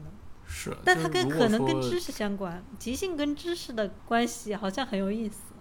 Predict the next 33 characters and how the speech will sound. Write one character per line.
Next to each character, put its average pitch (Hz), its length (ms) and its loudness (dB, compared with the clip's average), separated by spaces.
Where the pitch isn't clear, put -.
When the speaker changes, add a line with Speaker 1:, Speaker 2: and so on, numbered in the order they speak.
Speaker 2:
我 113 280 0
突 131 140 2
然 135 100 8
想 - 200 2
到 101 120 0
一 107 100 0
个， 120 140 2
就 123 120 0
是 117 240 0
正 139 200 2
常 104 160 4
咱 101 100 4
们 113 80 2
说 117 140 0
即 - 200 0
兴 120 220 0
的 107 80 0
时 104 60 -4
候， 104 60 0
其 104 200 -2
实 113 80 0
是 123 340 2
音 127 120 -2
乐 131 160 4
家 117 220 4
不 123 120 -4
是 110 100 -2
有 104 80 0
即 95 180 -4
兴 107 200 0
表 98 180 -6
演 107 120 -6
吗？ - 80 -10